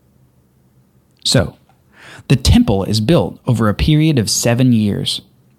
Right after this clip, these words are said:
and by today's standards, it wasn't a magnificently large building.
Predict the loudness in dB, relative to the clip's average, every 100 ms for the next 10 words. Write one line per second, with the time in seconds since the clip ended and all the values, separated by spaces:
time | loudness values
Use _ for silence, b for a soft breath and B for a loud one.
0 | 0 2 2 -2 0 0 0 0 2 2
1 | 0 -2 0 2 2 2 2 4 4 4
2 | 2 0 0 0 2 2 2 0 0 0
3 | 0 -4